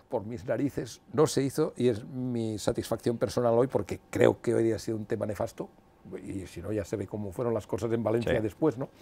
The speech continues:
Speaker 1: Esto es lo más personal de, de Salvador Serviá, y lo demás, pues, mm, la satisfacción de trabajar con un equipo de gente, y yo llegué allí en la época de recortes, tuve que hacer recortes, eh,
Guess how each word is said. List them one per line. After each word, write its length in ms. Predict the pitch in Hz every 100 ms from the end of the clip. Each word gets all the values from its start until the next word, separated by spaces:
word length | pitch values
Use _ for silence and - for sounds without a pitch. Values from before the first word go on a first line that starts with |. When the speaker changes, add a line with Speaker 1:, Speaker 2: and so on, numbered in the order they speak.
| - - - - -
Speaker 1:
Esto 240 | - - 151
es 80 | 127
lo 100 | 113
más 160 | 107
personal 480 | - 95 123 117 120
de, 240 | 113 107
de 160 | 104 104
Salvador 400 | - 113 104 104
Serviá, 340 | - 92 107 - - - -
y 60 | -
lo 120 | 98
demás, 240 | 95 107
pues, 380 | - 117 - - -
mm, 500 | 104 110 104 110 127 113
la 80 |
satisfacción 600 | 107 135 123 - - 143 135
de 100 | 123
trabajar 380 | 127 117 120
con 160 | 117 127
un 80 | 120
equipo 280 | - 120 123
de 80 | 101
gente, 300 | 156 143 127
y 60 |
yo 160 | 107 107
llegué 220 | 104 107
allí 140 | 107 113
en 60 |
la 40 | 113
época 220 | 107 104
de 80 | 95
recortes, 500 | 95 120 - 139 - - - - - - - -
tuve 200 | 113 113
que 60 |
hacer 180 | - -
recortes, 880 | 101 - 139 - 135 110 139 - - - - - -
eh, 200 | 117